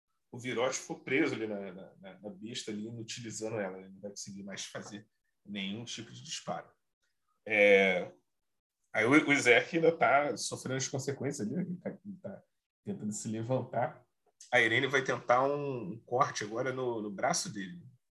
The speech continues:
Então ela tem menos um e vai tentar um golpe localizado. E ela tirou cinco. Então cinco menos um, quatro. Mesmo assim, ela acerta. Ela acerta esse golpe no, no braço dele. Ah, uva de dor. Aí ele tá agora com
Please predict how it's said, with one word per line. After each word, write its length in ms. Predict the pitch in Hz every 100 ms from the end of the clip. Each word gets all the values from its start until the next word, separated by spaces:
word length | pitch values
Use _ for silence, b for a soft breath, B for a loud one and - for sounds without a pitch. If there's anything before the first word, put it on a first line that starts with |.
| _
Então 140 | 95
ela 140 | 104
tem 220 | 104 110 113
menos 320 | 120 101 104
um 120 | 113
e 40 |
vai 140 | 113 117
tentar 340 | 123 117 117
um 200 | 123 113
golpe 420 | 104 113 120 120 B B B _
localizado. 1200 | - 110 113 113 117 117 120 135 165 175 - 180 - _ _ -
E 220 | 110 127
ela 400 | 170 - - 92
tirou 220 | - 117
cinco. 640 | - - 185 190 - 104 113
Então 140 | - 113
cinco 300 | - 107 110
menos 200 | 107 113
um, 80 |
quatro. 360 | 113 120 120 101
Mesmo 220 | 123 131
assim, 160 | 110 127
ela 100 | 135
acerta. 580 | - - 120 - - - _ _ _ _
Ela 160 | - 101
acerta 340 | 104 104 101
esse 140 | 131 127
golpe 360 | 87 107 120
no, 240 | - 113 107
no 100 | 107
braço 400 | 104 113 123 101
dele. 360 | 110 135 - -
Ah, 400 | - - - -
uva 220 | 131 139 131
de 140 | 127
dor. 360 | 101 113 180 - _ _ _ _ _
Aí 140 | 95
ele 140 | 92 92
tá 160 | -
agora 260 | 98 104 101
com 360 | - 107 92